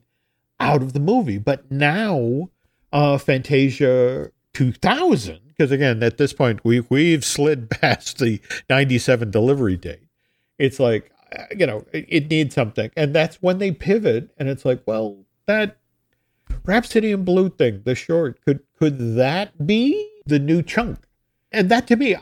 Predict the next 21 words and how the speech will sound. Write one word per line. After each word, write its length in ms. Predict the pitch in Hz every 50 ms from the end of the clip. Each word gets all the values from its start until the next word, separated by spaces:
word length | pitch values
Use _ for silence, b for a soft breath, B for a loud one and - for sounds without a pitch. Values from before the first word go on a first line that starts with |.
| - -
I 80 | 240
just, 240 | 240 320 262 - - _
I 100 | - 175
find 240 | - - 220 226 214
that 140 | 226 220 -
fascinating, 680 | - 220 226 262 247 - - 190 147 123 98 101 101 107
that, 240 | 131 147 135 - -
that 240 | - 147 139 139 - _ _ _ _ _ _ _ _
this 220 | - 196 233 - -
was 200 | 247 233 202 202
never 240 | 196 190 196 214 202
supposed 380 | - - 180 - 196 190 185 -
to 60 | 190
be 140 | 180 196 190
part 360 | - - - 190 220 240 226
of 120 | 214 160
Fantasia 680 | - 156 131 123 117 - 127 120 123 120 135 131 151 156
and 260 | 147 139 147 143 143
winds 280 | 143 139 147 170 160 156
up 200 | 165 151 139 120
being 420 | 143 147 151 156 151 147 147 143